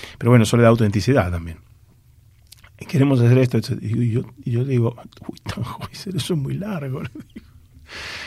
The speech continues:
Le digo, "Yo nun-, siempre quise cantar Wagner, y nunca lo hice porque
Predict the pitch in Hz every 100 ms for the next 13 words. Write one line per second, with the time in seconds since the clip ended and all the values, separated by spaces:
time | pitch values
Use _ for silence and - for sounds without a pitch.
0 | - 165 151 147 135 - 139 131 190 196
1 | 180 143 185 160 143 135 120 107 95 87
2 | 87 - 294 95 107 139 135 123 110 117
3 | - 135 - 98 92 - 98 92 92 92
4 | 90 92